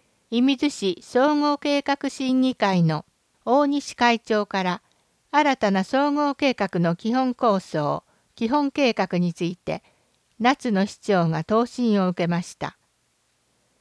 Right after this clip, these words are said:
多大なるご協力をいただきました。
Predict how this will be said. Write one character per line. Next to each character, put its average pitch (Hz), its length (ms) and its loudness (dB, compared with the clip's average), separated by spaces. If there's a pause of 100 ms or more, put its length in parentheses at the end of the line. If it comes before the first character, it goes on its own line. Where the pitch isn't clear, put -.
(220)
多 226 160 2
大 294 240 2
な 285 140 6
る 196 120 4
ご 196 160 4
協 277 240 4
力 254 320 2
を 233 80 6
い 220 80 -4
た 220 100 4
だ 214 140 2
き - 120 -2
ま 196 140 4
し - 140 -10
た。 - 180 -8